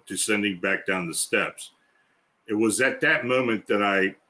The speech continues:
that pure terror rippled, rippled through me. I was closer to it now, approximately fifteen foot away, and I could see now that there was definitely no way that it was human.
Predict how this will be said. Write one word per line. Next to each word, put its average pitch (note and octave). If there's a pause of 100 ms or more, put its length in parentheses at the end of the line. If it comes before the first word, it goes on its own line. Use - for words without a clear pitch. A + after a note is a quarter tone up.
(400)
that G2
pure D3+
terror A#2+
rippled, F2+ (180)
rippled A2
through A2+
me. D2 (1300)
I A2
was A2
closer C#3+
to F#2
it F2+
now, F2+
approximately G2+
fifteen A#2
foot G2
away, F#2 (1000)
and G2+
I G#2+
could -
see C#3+
now G#2
that F#2
there G2+
was F#2
definitely G#2+
no F#2+
way G2
that E2
it D2
was D2
human. D#2+